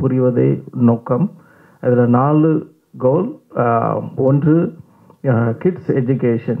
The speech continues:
and, ஆ, women's empowerment in underprivileged area and health and hygienic. நான்காவது rural development. இதுதான் four பில்லர்ஸ். So,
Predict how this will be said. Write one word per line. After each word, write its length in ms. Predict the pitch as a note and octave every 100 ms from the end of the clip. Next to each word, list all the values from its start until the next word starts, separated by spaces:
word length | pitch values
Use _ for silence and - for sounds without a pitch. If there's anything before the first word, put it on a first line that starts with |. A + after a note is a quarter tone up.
| - _ _ _ _
and, 440 | B2+ B2 A#2 A#2 A#2
ஆ, 140 | A#2
women's 680 | A#2+ C3 D3 E3 F3+ - - -
empowerment 800 | B2+ B2 B2+ B2 B2 C3+ - D3
in 140 | D3+
underprivileged 960 | C3 C3 C#3 C3 B2 B2 B2 B2+ A#2+ A#2
area 560 | A#2 - - - - - - - - -
and 300 | C3 A#2+ A2+ C#3+ C3+ - -
health 360 | D#3+ G3 - - -
and 260 | C3+ B2+ A#2
hygienic. 600 | A#2+ A#2 A#2 B2+ E3+ - -
நான்காவது 960 | C3 A#2+ B2 C3+ C3 B2 A#2+ C3 A#3+ -
rural 320 | C#3+ C3+ B2+
development. 600 | A2 A2+ - - - - - - - -
இதுதான் 560 | C#3 B2+ C3 D3 C#3 - -
four 160 | C3+ A#2 A2+
பில்லர்ஸ். 1120 | A2 G#2+ G#2+ - - - - - - - F#3 A#3+ - - -
So, 440 | - E3 D3 C3+